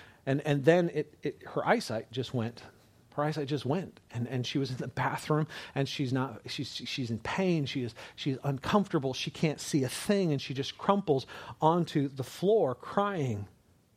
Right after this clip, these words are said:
right? And she's calling out to God, like, "Where's the blessing in this? What am I supposed to do with this, right? How am I supposed to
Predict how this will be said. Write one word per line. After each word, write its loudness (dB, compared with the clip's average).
right? 0
And -4
she's -4
calling 2
out 2
to -2
God, 4
like, 0
"Where's 6
the 6
blessing 4
in 4
this? 0
What 8
am 4
I 6
supposed 8
to 2
do 8
with 4
this, 4
right? 8
How 10
am 8
I 8
supposed 8
to 6